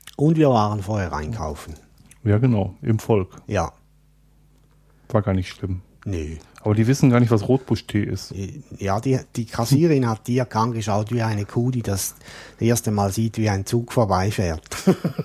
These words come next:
Speaker 1: <laughs>
Speaker 2: Echt?
Speaker 1: Ja.
Speaker 2: Okay.
Speaker 1: Und Dirk hat das Bier vergessen.
Speaker 2: Jetzt nicht, jetzt hab ich's ja.
Speaker 1: Ja.
Speaker 2: Aber ich musste noch mal anstehen.
Speaker 1: Ja. Wir bedanken uns bei euch für die Kommentare, die ihr uns ges-,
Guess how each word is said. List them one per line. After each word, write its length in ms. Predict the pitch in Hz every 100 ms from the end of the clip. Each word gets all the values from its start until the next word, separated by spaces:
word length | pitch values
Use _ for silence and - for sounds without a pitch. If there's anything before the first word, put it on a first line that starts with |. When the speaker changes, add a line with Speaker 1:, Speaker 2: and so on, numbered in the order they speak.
| - - 180
Speaker 1:
<laughs> 680 | - - 180 - - - -
Speaker 2:
Echt? 360 | 120 160 - -
Speaker 1:
Ja. 260 | 135 117 - - - 185 - - - -
Speaker 2:
Okay. 320 | 110 98 107 - - - -
Speaker 1:
Und 180 | 175 156
Dirk 220 | 208 139
hat 160 | 147 123
das 120 | -
Bier 200 | 98 98
vergessen. 520 | 101 82 73 - 82 - _ _ _ - - - _
Speaker 2:
Jetzt 220 | - 113 -
nicht, 200 | 135 -
jetzt 160 | -
hab 80 | 101
ich's 160 | 95 -
ja. 100 | 98
Speaker 1:
Ja. 240 | 98 80 - - - - -
Speaker 2:
Aber 160 | 117 120
ich 80 |
musste 220 | 139 127 123
noch 160 | 113
mal 140 | 110 107
anstehen. 500 | 104 - 101 92 90 -
Speaker 1:
Ja. 280 | - 98 85 - _ _ _ - - - - - - - - - - - _ _ - - _ _ _ _ _ _ -
Wir 120 | 139
bedanken 500 | 131 113 139 156 175
uns 200 | 165 165
bei 180 | - 147
euch 280 | 147 208 -
für 240 | - 135
die 380 | 117 117 113 104
Kommentare, 680 | - 110 98 85 80 95 156
die 120 | 160
ihr 120 | 156
uns 260 | 151 151 -
ges-, 260 | 143 -